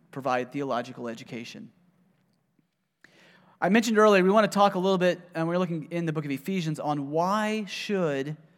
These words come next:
we train pastors? Why should a, a pastor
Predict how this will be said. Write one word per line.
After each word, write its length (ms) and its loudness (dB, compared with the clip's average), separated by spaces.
we 240 -2
train 460 -2
pastors? 460 -4
Why 160 2
should 160 -2
a, 220 0
a 40 -6
pastor 760 -2